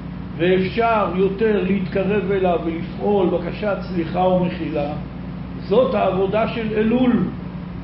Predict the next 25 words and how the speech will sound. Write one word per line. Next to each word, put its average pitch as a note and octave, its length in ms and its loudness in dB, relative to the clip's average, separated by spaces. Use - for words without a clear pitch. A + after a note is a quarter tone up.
אלול G#3 400 4
בארמית G3 720 2
פירושו F3+ 420 0
לחפש. F#3 720 0
וזה F#3+ 220 0
העבודה A3 420 2
של B3 200 0
אלול, C4 340 2
שאדם A3 340 0
מחפש C4 560 2
את G#3+ 120 -2
עצמו, A3 800 0
כי G3 80 -6
הוא F#3+ 160 0
נאבד G#3 600 2
במשך G3 380 -2
כל A3 140 0
השנה, F3 540 -2
הראש F#3 440 2
שלו F#3+ 420 2
מונח F#3 600 2
בדברים F#3 520 0
אחרים, D#3+ 520 -2
הוא D3+ 120 -2
לא G#3+ 140 4